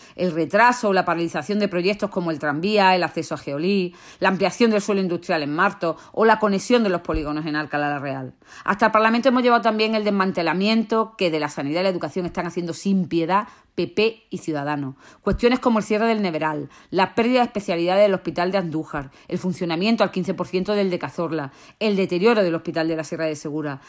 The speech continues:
la no apertura de las urgencias del Boulevard, la no finalización del Centro de Salud de Huesa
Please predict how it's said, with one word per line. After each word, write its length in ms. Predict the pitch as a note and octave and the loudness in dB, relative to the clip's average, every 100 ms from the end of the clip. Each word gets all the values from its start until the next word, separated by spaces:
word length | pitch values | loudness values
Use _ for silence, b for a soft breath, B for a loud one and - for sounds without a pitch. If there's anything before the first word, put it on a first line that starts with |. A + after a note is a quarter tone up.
| B - | B -2
la 160 | F3 | 0
no 120 | F#3 | 4
apertura 580 | A3+ A#3 A3 F3 B3+ B3+ | 2 4 2 2 2 4
de 80 | F#3+ | 4
las 160 | F3 E3+ | 4 0
urgencias 400 | D#3+ G3 F#3 G3 | -4 -4 0 0
del 120 | F3 | 2
Boulevard, 520 | E3 D#3+ E3+ F3 D#3+ B B | -2 2 4 4 0 B B
la 160 | D#3+ E3+ | -2 0
no 140 | G3+ | 0
finalización 680 | G#3 A#3 A3+ G#3+ F#3 G3+ F3+ | 0 -2 -2 -4 -6 -4 -4
del 140 | D#3+ | -4
Centro 260 | - E3 D#3+ | -6 -6 -4
de 60 | D#3+ | -6
Salud 240 | E3 D#3+ | -6 -4
de 100 | E3 | -2
Huesa 420 | D#3 E3+ E3 C#3 | -2 -4 -6 -10